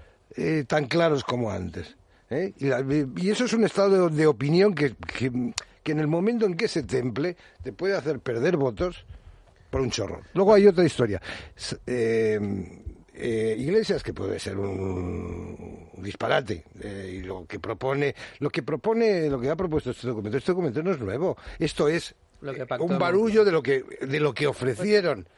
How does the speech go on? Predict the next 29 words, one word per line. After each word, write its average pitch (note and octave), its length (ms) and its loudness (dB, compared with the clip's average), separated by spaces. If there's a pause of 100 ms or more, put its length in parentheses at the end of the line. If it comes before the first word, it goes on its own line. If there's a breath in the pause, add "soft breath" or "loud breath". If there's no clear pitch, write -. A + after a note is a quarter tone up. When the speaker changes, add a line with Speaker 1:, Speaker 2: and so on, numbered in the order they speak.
(340 loud breath)
Speaker 1:
De B2 140 -4
lo C#3 180 0
que A#2 60 -2
ofrecieron B2 400 0
en E3+ 140 2
julio, A3 420 4 (220 loud breath)
lo B2+ 100 -4
han C#3+ 100 -2
puesto D#3+ 260 0
en F#3 60 2
limpio, G#3 240 2
insisto, D#3 380 2
y F#2 60 -2
se A#2 120 -2
lo B2+ 120 4
han E3+ 160 4
metido F3 420 2
encima B2 380 0
de E3+ 80 2
la F3+ 80 2
mesa F3+ 240 2
porque D3 220 0
era E3+ 120 4
lunes E3+ 340 2
y D#3+ 60 0
el D#3 80 2
otro E3 160 0
no A#2 80 -4
estaba. A#2 460 -4